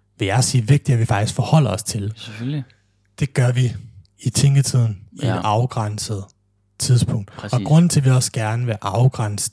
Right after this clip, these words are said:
Speaker 1: de her væsentlige bekymringer, der kan være, det er, fordi vi faktisk sjældent kommer frem til særlig gode løsninger ved, at vi hele tiden kører rundt i de samme bekymringer.
Speaker 2: Nej,
Speaker 1: Lad os
Speaker 2: det er
Speaker 1: tage et
Speaker 2: tværtimod.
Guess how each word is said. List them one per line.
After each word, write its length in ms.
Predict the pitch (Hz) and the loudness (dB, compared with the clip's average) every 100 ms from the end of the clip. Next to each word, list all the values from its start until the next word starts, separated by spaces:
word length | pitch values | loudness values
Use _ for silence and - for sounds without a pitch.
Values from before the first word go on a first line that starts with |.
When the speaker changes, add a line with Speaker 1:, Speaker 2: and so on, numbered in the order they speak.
| - | -6
Speaker 1:
de 60 | |
her 360 | 104 107 98 95 - _ _ _ _ - | -4 -2 -4 -6 -12 _ _ _ _ -2
væsentlige 680 | 117 156 - - 117 107 - _ _ _ | 2 2 0 -2 0 0 -2 _ _ _
bekymringer, 440 | 117 - 120 110 98 | -4 0 0 0 -4
der 80 | |
kan 140 | 104 104 | -6 -4
være, 200 | 101 113 | -2 0
det 100 | 120 | 0
er, 80 | 117 | 0
fordi 200 | - 127 | 0 0
vi 180 | 117 | 0
faktisk 400 | 113 110 113 - - | 0 0 -2 -2 0
sjældent 440 | 117 120 135 127 - - - _ _ - | 0 2 2 -2 -6 -20 -20 _ _ -8
kommer 220 | 120 98 | -6 -6
frem 420 | - - 123 123 | -6 -2 -2 -2
til 120 | - | -4
særlig 340 | - 110 107 120 | -4 -4 -6 -4
gode 240 | 113 107 | -4 0
løsninger 560 | 110 123 110 120 98 98 104 | 2 4 2 -2 -4 -6 -2
ved, 280 | 110 117 123 | 0 0 -4
at 120 | 107 101 | -8 -6
vi 60 | |
hele 320 | 95 98 147 156 | -2 0 2 0
tiden 440 | - 107 104 110 - _ _ _ | -2 -4 -4 -6 -10 _ _ _
kører 280 | - 123 104 | 0 2 2
rundt 460 | 98 113 127 120 - | 0 0 0 -2 -10
i 260 | 117 113 110 _ - | -8 -8 -10 _ -8
de 60 | 120 | -4
samme 260 | - 101 | -4 -2
bekymringer. 420 | 104 - 117 95 98 - - - - | -2 0 0 -2 -8 -18 -20 -20 -10
Speaker 2:
Nej, 100 | 107 | -2
Speaker 1:
Lad 80 | 127 | 0
os 60 | |
Speaker 2:
det 80 | - | 2
er 40 | 151 | 4
Speaker 1:
tage 100 | 139 | 4
et 40 | |
Speaker 2:
tværtimod. 360 | 135 120 98 | 2 2 0